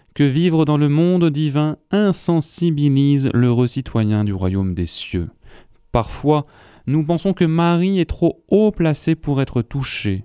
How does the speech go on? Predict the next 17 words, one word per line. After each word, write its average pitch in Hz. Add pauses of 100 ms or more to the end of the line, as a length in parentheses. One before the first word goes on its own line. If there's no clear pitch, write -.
(320)
en 135
bien 113 (520)
ou 151
en 117
mal, 98
par 110
nos 101
agissements 107 (180)
et 101
nos 101
pensées 92
d'ici-bas. 85 (500)
C'est -
là 170
une 175
conception 170 (160)
erronée 151